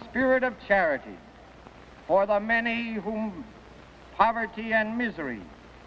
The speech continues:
have reduced to conditions unworthy of the dignity of man. Awaken in the souls of all who call thee Father a hunger and thirst after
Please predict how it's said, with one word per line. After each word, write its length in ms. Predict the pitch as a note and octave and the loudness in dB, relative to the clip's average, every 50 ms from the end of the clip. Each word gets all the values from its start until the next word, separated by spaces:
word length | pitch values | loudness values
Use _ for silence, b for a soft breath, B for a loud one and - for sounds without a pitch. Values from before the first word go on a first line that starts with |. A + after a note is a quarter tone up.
| - - - - - - - - | -20 -20 -20 -20 -20 -20 0 2
have 200 | D#3+ G3 F#3+ F#3+ | 2 2 4 0
reduced 440 | G#3+ G#3+ G#3 - A#3+ A#3+ A#3 A3 - - | -4 -4 -4 -4 -4 -2 -4 -6 -6 -8
to 80 | - D#3+ | -10 0
conditions 840 | - A3 G#3+ G#3 G#3+ A3+ A3+ A3 - G#3+ A3 A3 G#3+ G#3+ G#3 F#3+ F#3 F3 - - - - - - - - - - - - | 0 0 0 2 0 0 0 2 0 0 0 0 -2 -6 -8 -10 -12 -16 -18 -20 -20 -20 -20 -20 -20 -20 -20 -20 -8 0
unworthy 760 | D#3 F#3+ G#3+ A3 A3 G#3 G3+ G#3+ A3 A3 A3 G#3+ G#3 G#3 G#3+ G#3+ | 2 2 2 2 0 2 2 2 4 4 2 2 0 0 0 0
of 100 | G#3+ G#3+ | 0 0
the 100 | G#3+ G#3 | -2 -6
dignity 600 | - F#3+ G3+ G3+ G#3+ G#3+ G#3+ G#3+ F#3 G3 G3+ G3 | -4 -6 -4 -2 0 -2 -2 -2 -4 0 2 2
of 100 | F#3+ F3 | 2 2
man. 480 | E3+ E3 D#3+ D3+ C#3+ C3 A#2 G#2+ G#2 - - - - - - - - - - - - - - - - - - - - - - - - - | 0 0 2 2 2 0 -2 -6 -12 -16 -18 -20 -20 -20 -20 -20 -20 -20 -20 -20 -20 -20 -20 -20 -20 -20 -20 -20 -20 -20 -20 -20 -4 2
Awaken 560 | D3+ G3 A#3 A#3+ C4+ C4 B3+ B3+ B3+ B3 B3 B3 | 2 2 4 4 2 2 2 0 -2 -2 -2 -2
in 100 | B3 A#3+ | -2 -2
the 140 | A#3+ A3 - - | -4 -4 -4 0
souls 400 | - A#3+ B3 B3 B3 B3 B3 G#3 | 2 2 2 2 2 -2 -2 -2
of 120 | A#3 B3 A3 | -4 0 2
all 500 | G#3+ F#3+ E3 D3 C3 A#2+ G#2+ F#2 F2+ - - - - - - - - - - - - - - - - | 4 4 4 4 2 0 -2 -4 -10 -16 -20 -20 -20 -20 -20 -20 -20 -20 -20 -20 -20 -20 -20 -14 -8
who 120 | - G#3 G#3 | -6 -6 -6
call 500 | - - - G#3+ A#3+ A#3+ B3 B3 B3 A#3+ | -6 2 2 4 4 4 2 0 0 -2
thee 220 | A#3+ B3 B3 A#3+ - - | -6 -8 -8 -10 -8 -2
Father 460 | - G3+ F#3+ E3 D3 C3 A2+ G2 F#2 - - - - - - - - - - - - - - - - - - - | 2 2 4 4 2 0 -2 -4 -8 -14 -16 -20 -20 -20 -20 -20 -20 -20 -20 -20 -20 -20 -20 -20 -20 -20 -10 -2
a 160 | C3+ E3 G3 | -2 0 2
hunger 540 | F#3 D#3+ D3+ G3 A3+ A3 A3 A3+ A3 A3 A3 | 2 2 2 2 0 2 0 2 2 4 4
and 220 | A3 A3 A3 G#3+ G#3+ - - | 2 0 0 -4 -12 -2 0
thirst 280 | G#3+ A3+ G#3+ G#3+ G3+ - - - - - - - - - - - - - - - - - | 0 0 0 -2 -4 -10 -16 -18 -20 -20 -20 -20 -20 -20 -20 -20 -20 -20 -20 -20 -6 2
after 420 | D#3+ G3 G#3+ - - - G#3+ G#3 | 2 2 2 2 -2 -4 -4 -4